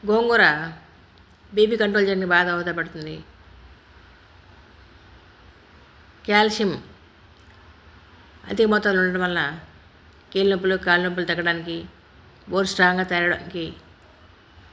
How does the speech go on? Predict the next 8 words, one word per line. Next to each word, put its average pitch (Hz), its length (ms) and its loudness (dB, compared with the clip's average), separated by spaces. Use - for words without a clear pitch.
బాగా 175 180 2
దోహదపడుతుంది. 156 560 -8
ముఖ్యంగా 214 320 0
గోంగూరలో 190 600 0
ఐరన్ 214 220 0
అధిక 214 280 2
మోతాదులో 202 340 0
ఉంటుంది. 139 220 -12